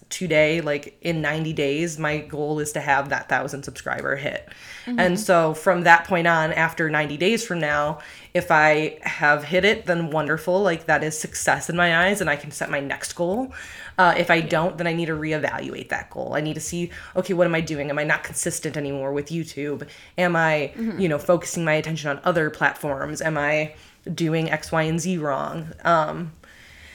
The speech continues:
Speaker 1: and so just kind of, like, analyzing that information and that goal and having, uh, sort of, kind of just, like, s-, some, some sort of idea on how you're going to, like, work towards that goal.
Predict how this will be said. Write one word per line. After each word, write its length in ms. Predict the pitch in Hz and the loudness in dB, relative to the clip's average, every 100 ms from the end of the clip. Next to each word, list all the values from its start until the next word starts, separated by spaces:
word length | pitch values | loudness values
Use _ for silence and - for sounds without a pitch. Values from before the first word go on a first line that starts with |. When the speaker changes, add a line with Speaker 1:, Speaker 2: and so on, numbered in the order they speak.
| - | -2
Speaker 1:
and 160 | - 196 | 2 2
so 80 | 208 | 2
just 160 | 202 | -2
kind 180 | 214 214 | 0 0
of, 100 | 202 | 2
like, 260 | 196 185 - - - - | 2 0 -4 -20 -12 0
analyzing 600 | 190 196 202 202 190 196 | 2 4 6 4 4 4
that 160 | 175 | 4
information 580 | 165 160 170 165 170 180 | 2 0 0 0 0 -2
and 120 | 165 | 0
that 200 | 156 147 | 0 0
goal 340 | 151 165 170 165 | -2 0 2 2
and 100 | 151 | -2
having, 720 | - 156 160 160 160 160 160 - _ - - | 0 2 2 2 0 -2 -4 -8 _ -12 0
uh, 380 | 151 139 135 - - - - - | 2 2 -2 -10 -16 -20 -20 -12
sort 320 | 175 208 185 | -6 0 4
of, 320 | 175 156 - - - - | 4 2 -6 -18 -20 -18
kind 240 | - 190 175 | -8 -6 -4
of 120 | 156 | -6
just, 160 | - - | -6 -4
like, 240 | 160 - - | -4 -8 -20
s-, 260 | - - - _ | -18 -18 -20 _
some, 240 | - 202 180 | -6 -4 -2
some 180 | 196 202 | -2 0
sort 180 | 202 | 0
of 60 | 196 | 2
idea 380 | 151 156 160 180 | 0 0 0 2
on 80 | 139 | 2
how 160 | - | -2
you're 180 | 156 156 | -4 -4
going 220 | 156 143 | -4 -4
to, 120 | 143 135 | -2 -4
like, 280 | 143 - - - - 165 147 | -4 -10 -20 -20 -20 -16 -4
work 380 | 170 170 - | -2 -2 -6
towards 400 | - - 170 165 - | -14 -4 -2 -2 0
that 300 | 143 - - | 0 0 -4
goal. 420 | 143 - 156 | -4 -4 -6